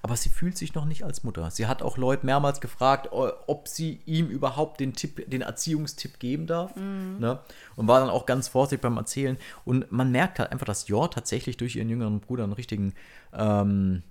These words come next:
Speaker 1: Mummy-Touch hat,
Speaker 2: Ja.
Speaker 1: ne? Sie hat das
Speaker 2: Ja,
Speaker 1: doch schon
Speaker 2: ja,
Speaker 1: so ein
Speaker 2: ja.
Speaker 1: bisschen drauf. Das ist,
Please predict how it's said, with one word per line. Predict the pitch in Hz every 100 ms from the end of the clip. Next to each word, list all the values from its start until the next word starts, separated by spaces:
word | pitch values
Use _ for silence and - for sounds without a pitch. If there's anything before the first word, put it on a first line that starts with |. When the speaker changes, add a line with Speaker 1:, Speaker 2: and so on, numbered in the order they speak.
| -
Speaker 1:
Mummy-Touch | - 170 220 110 - - -
hat, | - -
Speaker 2:
Ja. | 196 180 156
Speaker 1:
ne? | 98 160
Sie | 143 127
hat | 143
das | 156
Speaker 2:
Ja, | 220
Speaker 1:
doch | 147
schon | -
Speaker 2:
ja, | 160
Speaker 1:
so |
ein | 156
Speaker 2:
ja. | 143
Speaker 1:
bisschen | - 131
drauf. | - 120 87 -
Das | -
ist, | -